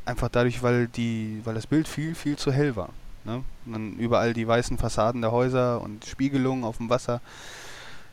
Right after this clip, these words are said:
Ja, also hätte ich da nicht auf, äh, die Blende fast komplett zugemacht, ähm, hätte ich die, die Hälfte des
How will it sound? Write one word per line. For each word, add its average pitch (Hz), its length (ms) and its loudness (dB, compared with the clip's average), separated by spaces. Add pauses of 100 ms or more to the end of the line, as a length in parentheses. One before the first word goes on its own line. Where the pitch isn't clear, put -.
Ja, 98 160 4 (320)
also 120 160 0
hätte 131 120 4
ich 131 60 2
da 131 160 8
nicht 143 200 8
auf, - 380 -2
äh, 120 320 4
die 120 140 -2
Blende 131 320 2
fast 135 300 2
komplett 135 380 4
zugemacht, 143 600 0
ähm, 120 340 0 (380)
hätte 123 160 -2
ich 120 80 -2
die, 120 340 4
die 113 140 -2
Hälfte 123 280 -2
des 117 180 -4